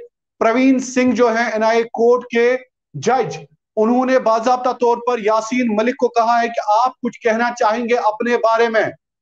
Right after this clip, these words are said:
यासीन मलिक के जो वकील हैं उन्होंने कहा है कि यासीन मलिक ने एनआईए court के judge के सामने कहा है कि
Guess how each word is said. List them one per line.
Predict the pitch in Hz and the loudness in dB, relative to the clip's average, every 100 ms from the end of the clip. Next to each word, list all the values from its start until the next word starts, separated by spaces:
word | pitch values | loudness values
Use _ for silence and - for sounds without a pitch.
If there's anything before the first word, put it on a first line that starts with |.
| _ 151 | _ 0
यासीन | 196 220 254 254 | 2 2 0 0
मलिक | 226 220 262 | 2 0 0
के | 262 | 0
जो | 240 233 | 0 0
वकील | 220 247 269 240 | 0 2 2 2
हैं | 247 | 0
उन्होंने | 220 220 240 240 | 0 0 2 0
कहा | 240 226 247 | 0 0 0
है | 240 | 0
कि | 240 220 | -4 0
यासीन | 226 220 254 233 | 0 2 0 2
मलिक | 214 247 240 | 2 0 0
ने | 233 254 262 - _ _ - | 0 0 -2 -14 _ _ -2
एनआईए | 208 247 254 254 262 | 0 0 2 2 0
court | - 214 254 269 | -2 2 2 2
के | 269 | -2
judge | 233 233 233 | 0 0 0
के | 262 | -2
सामने | - 233 240 240 | 0 0 0 -2
कहा | 240 - 220 208 262 | -4 0 0 2 0
है | 233 240 269 269 _ _ _ - | 2 0 0 -4 _ _ _ -2
कि | 233 262 269 - | 2 2 0 -6